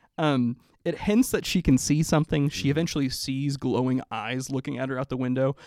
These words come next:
Speaker 1: and she's just like, "What, what is out this window? What's going on?" <laughs> And then a cameo by our favorite Harry, Harry Cly. <laughs>
Speaker 2: I can't talk right now.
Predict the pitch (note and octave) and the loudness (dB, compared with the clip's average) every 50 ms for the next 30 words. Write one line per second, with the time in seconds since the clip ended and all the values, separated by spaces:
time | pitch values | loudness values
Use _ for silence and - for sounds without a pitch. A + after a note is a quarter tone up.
0 | - - - - - - D3 - - - F3 E3 - - D#3+ - - D3+ C3+ - | -20 -20 -20 -12 -6 -6 -6 -4 -4 -6 -8 -8 -8 -10 -12 -10 -10 -10 -10 -8
1 | C#3 D3 F3 G3 - - F#3 - _ _ - _ _ _ _ _ A3+ A#3+ B3+ B3+ | -6 -6 -6 -6 -6 -8 -10 -10 _ _ -20 _ _ _ _ _ -6 -6 -6 -6
2 | A#3+ - A#3 A3 A3 - A3+ A3 - - - B3 C4 C#4 - F3+ D#3+ - B2+ - | -8 -6 -6 -6 -6 -6 -8 -10 -10 -6 -6 -4 -4 -4 -4 -6 -6 -8 -12 -8
3 | - G#3+ A3+ - - - B3 B3 A3+ A#3+ A#3+ A#3 A#3 B3 C4+ C4+ G#3+ - - - | -4 -4 -4 -4 -4 0 0 2 2 2 2 2 0 0 -2 -4 -4 -2 -2 -2
4 | - - - - - - - - _ _ _ _ _ - - - _ - - - | -2 -4 -18 -20 -20 -20 -20 -20 _ _ _ _ _ -10 -10 -10 _ -6 -6 -6
5 | _ - - - - A3+ E3+ F#3 G3+ A3+ A3+ F#3+ - - - A3 A3+ G#3+ F3+ E3+ | _ -8 -6 -2 0 2 4 4 4 4 4 2 0 0 0 2 0 0 0 0
6 | D#3+ D3 D3+ D#3+ D3+ C3+ C#3+ D3 D3+ - - F#3 E3+ D#3+ D3 D#3+ D3 - - E3 | 0 0 -2 -2 -2 -4 -2 -2 -2 -2 -2 -2 -2 -2 -2 -2 -4 -2 -2 -2
7 | E3+ F3+ F3 D#3 D#3 - - D3+ - G3+ F3+ F3+ E3+ E3+ - E3 E3 D3+ D#3 - | -2 0 2 2 2 2 0 -2 -2 -2 -2 -2 -2 -2 -2 -2 -2 -2 -2 -4
8 | - - - - - - - - - - - - - - - G#4 - - _ - | -6 -8 -18 -16 -10 -6 -6 -6 -6 -6 -20 -20 -16 -12 -12 -12 -12 -12 _ -20
9 | - - _ _ - A#3 C#4+ - - - E3+ D#3 - - - D#3 C3+ C3 - - | -20 -20 _ _ -6 -4 -4 -2 2 2 2 2 2 2 4 4 4 4 2 0
10 | - G3 F3+ F3 - G#3+ A3 - - A3 | 0 0 0 0 -2 -4 -10 -8 -6 -6